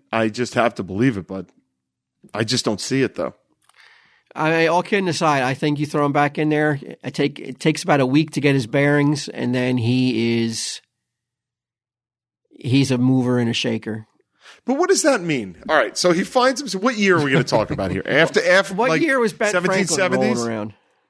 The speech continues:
Speaker 1: Well, like, seventeen seventies was when, like, all the, you know,
Speaker 2: All right, we'll
Speaker 1: all,
Speaker 2: send him
Speaker 1: all
Speaker 2: back
Speaker 1: the,
Speaker 2: to
Speaker 1: all the
Speaker 2: seventeen seventy-four.
Speaker 1: Oh, okay.
Speaker 2: So,
Speaker 1: So
Speaker 2: and then, and, and, and guess what? And he's signing that paper in seventeen seventy-six. Get him, Steve Daves,
Speaker 1: Really?
Speaker 2: the top fucking s-,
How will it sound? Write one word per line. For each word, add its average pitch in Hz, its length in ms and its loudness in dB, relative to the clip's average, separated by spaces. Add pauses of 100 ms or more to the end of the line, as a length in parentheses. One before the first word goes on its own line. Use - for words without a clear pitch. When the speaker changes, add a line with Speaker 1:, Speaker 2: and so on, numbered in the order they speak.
(680)
Speaker 1:
Well, 196 180 0
like, 185 200 2
seventeen 202 460 -2
seventies 165 500 0
was 117 120 -4
when, 131 200 0
like, 120 240 2
all 123 160 2
the, 113 160 2
you 127 180 0
know, 104 120 -2
Speaker 2:
All 95 60 -8 (140)
right, 175 80 4
we'll 165 40 4
Speaker 1:
all, 180 60 2
Speaker 2:
send 233 180 2
him 226 40 2
Speaker 1:
all 226 40 0
Speaker 2:
back 220 140 2
Speaker 1:
the, - 40 -2
Speaker 2:
to 202 60 2
Speaker 1:
all 123 60 4
the 220 80 2
Speaker 2:
seventeen 208 380 2
seventy-four. 147 800 -2 (1120)
Speaker 1:
Oh, 170 400 2
okay. 143 260 2
Speaker 2:
So, 165 140 0
Speaker 1:
So 190 100 0
Speaker 2:
and 175 140 2
then, 196 200 2
and, 185 180 4
and, 185 240 2
and 165 220 0
guess 180 260 0
what? 160 220 2
And 131 220 -2
he's 160 300 0
signing 180 320 2
that 160 160 2
paper 160 300 0
in 120 40 -2
seventeen 131 440 0
seventy-six. 127 680 -4 (680)
Get 160 120 4
him, 170 80 6
Steve 160 280 2
Daves, 156 240 4
Speaker 1:
Really? 143 140 4
Speaker 2:
the 135 60 2
top 139 320 0
fucking 135 540 0
s-, - 160 -16